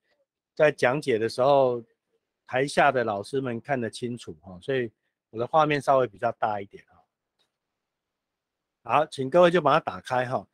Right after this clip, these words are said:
那向量绘图的，的那个方式跟一般我们以前小画家绘图的方式是完全不一样的方式。啊，以前小画家那个叫点阵图，那 <clears throat> 点阵图的很，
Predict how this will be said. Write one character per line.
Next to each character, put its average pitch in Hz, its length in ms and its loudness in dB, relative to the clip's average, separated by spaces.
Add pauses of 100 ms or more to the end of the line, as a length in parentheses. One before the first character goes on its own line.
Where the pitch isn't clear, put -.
(340)
那 226 320 4
向 269 240 0
量 262 180 2
绘 240 160 4
图 165 200 -4
的， 165 520 2 (460)
的 170 240 -2
那 190 160 -4
个 160 480 -2
方 202 340 0
式 190 320 -4
跟 185 300 -2
一 196 100 -10
般 175 500 0 (360)
我 131 100 -8
们 143 180 -6
以 131 100 -8
前 127 320 -10
小 110 220 -10
画 151 180 0
家 147 200 0
绘 147 160 -2
图 113 140 -10
的 120 80 -4
方 135 260 -8
式 131 180 -4
是 131 200 -6
完 113 240 -6
全 110 240 -8
不 120 180 -4
一 110 60 -6
样 120 180 0
的 98 80 -14
方 104 280 -10
式。 98 260 -14 (520)
啊， 120 140 2 (120)
以 143 100 -4
前 139 180 0
小 139 180 4
画 170 120 6
家 165 160 4
那 165 140 0
个 151 80 2
叫 151 180 4
点 101 240 -8
阵 123 220 -2
图， 82 260 -18 (540)
那 147 360 2 (640)
<clears throat> - 360 -4
点 131 180 -2
阵 220 160 4
图 147 140 -4
的 147 140 2
很， 123 140 -12